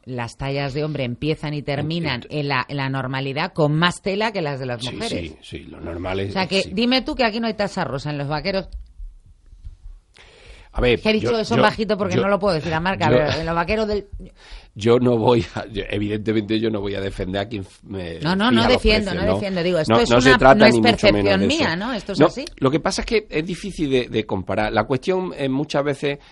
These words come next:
Speaker 2: en, en, en qué, eh, se determina para fijar los precios. Pues muchas veces se determina en la demanda, en la rotación de los productos. Y luego en las tendencias.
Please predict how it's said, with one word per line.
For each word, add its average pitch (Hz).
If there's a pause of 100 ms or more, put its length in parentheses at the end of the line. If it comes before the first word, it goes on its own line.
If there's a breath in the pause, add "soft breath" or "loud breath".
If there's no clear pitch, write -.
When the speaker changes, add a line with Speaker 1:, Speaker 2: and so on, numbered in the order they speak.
(160 soft breath)
Speaker 2:
en, 113
en, 117
en 127
qué, 196
eh, 131
se 131
determina 127
para 127
fijar 110
los 107
precios. 95
Pues 110
muchas 143
veces 143
se 151
determina 131
en 123
la 110
demanda, 104
en 95
la 95
rotación 95
de 120
los 110
productos. 90 (440 loud breath)
Y 123
luego 160
en 117
las 107
tendencias. 98